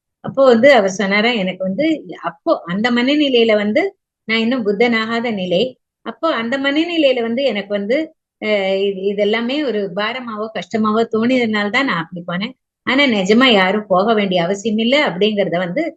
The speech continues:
அஹ், புத்தரே சொல்லியிருக்காரு, ஆஹ், தன் மனைவிட்ட. இந்த மாதிரி எல்லாரும் சம்ஸ்-, சம்சாரியா இருந்தாக்கா அதை விட்டுட்டு போகணும் வெளியில, அப்பதான் வந்து துறவறம் போடணும்,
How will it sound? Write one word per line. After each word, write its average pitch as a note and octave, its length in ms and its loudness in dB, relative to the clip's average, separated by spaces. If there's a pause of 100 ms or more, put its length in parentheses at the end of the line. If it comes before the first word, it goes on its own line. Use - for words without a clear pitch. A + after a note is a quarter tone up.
(340)
அஹ், F3+ 420 0
புத்தரே G3+ 340 2
சொல்லியிருக்காரு, F3 600 -6 (500)
ஆஹ், E3 360 0
தன் F3 220 2
மனைவிட்ட. E3+ 420 0
இந்த F3+ 220 -8
மாதிரி G#3+ 320 0 (420)
எல்லாரும் A#3 480 -2
சம்ஸ்-, A3 420 -6 (120)
சம்சாரியா A#3+ 560 0
இருந்தாக்கா A#3 340 -2
அதை G#3 140 2
விட்டுட்டு G#3 480 -2
போகணும் A3+ 420 -4
வெளியில, A3 300 0 (520)
அப்பதான் B3+ 420 -2
வந்து A#3 220 -2
துறவறம் A#3+ 440 0
போடணும், G#3 480 -4